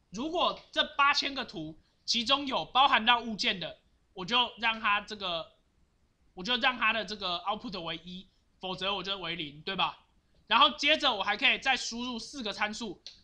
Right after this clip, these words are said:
这四个参数是边界框 X 坐标的预测，的偏移量预测，好，还有 Y 坐标的偏移量，还有这个，这个，呃，就是，呃，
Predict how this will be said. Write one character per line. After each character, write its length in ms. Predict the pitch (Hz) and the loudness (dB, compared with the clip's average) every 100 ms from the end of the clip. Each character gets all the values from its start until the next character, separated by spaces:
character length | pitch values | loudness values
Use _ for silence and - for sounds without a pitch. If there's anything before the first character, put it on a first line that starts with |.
| - | 2
这 120 | 330 | 2
四 180 | 330 359 | 2 -4
个 100 | 302 | -2
参 200 | 262 262 | 2 0
数 180 | 269 254 | 0 -8
是 400 | - 254 180 - _ _ _ _ _ | -4 -4 -4 -12 _ _ _ _ _
边 180 | - 277 | 0 4
界 140 | 294 262 | 6 6
框 260 | 254 247 247 | 6 4 4
X 200 | 214 220 | -4 -4
坐 180 | - 233 | -6 -4
标 240 | 214 214 | 2 2
的 300 | 208 185 165 - | 2 -4 -6 -10
预 120 | 190 | -14
测， 120 | - _ - | -14 _ -8
的 120 | 180 | -8
偏 240 | - 247 | 0 0
移 120 | 226 185 | 0 0
量 220 | 190 180 | 0 0
预 80 | 175 | -12
测， 320 | 185 156 - _ _ _ _ _ - | -10 -12 -14 _ _ _ _ _ -6
好， 300 | 165 175 - | -2 -2 -4
还 140 | - 220 | 0 2
有 160 | 240 - | 2 0
Y 200 | 226 262 | 2 2
坐 180 | 285 262 | 2 -2
标 240 | 226 233 | 2 2
的 60 | 220 | 2
偏 140 | 233 | -2
移 120 | 220 180 | -4 0
量， 260 | 190 160 - _ _ _ | 0 0 -6 _ _ _
还 180 | 190 233 | 0 2
有 180 | 269 | 2
这 300 | 190 240 226 | 2 2 2
个， 480 | 196 190 170 156 - _ _ _ _ _ _ - _ _ _ _ _ _ _ _ _ _ _ - | 0 0 0 -2 -6 _ _ _ _ _ _ -20 _ _ _ _ _ _ _ _ _ _ _ -4
这 260 | 254 240 | 2 2
个， 280 | 190 190 185 175 | 2 0 -2 -2
呃， 280 | 170 165 165 | -4 -4 -4
就 120 | 196 | -8
是， 560 | 208 202 185 165 156 _ _ _ _ _ _ _ _ | -6 -4 -2 -4 -8 _ _ _ _ _ _ _ _
呃， 960 | 170 165 160 160 156 151 156 151 151 | -8 -6 -4 -4 -6 -8 -8 -10 -12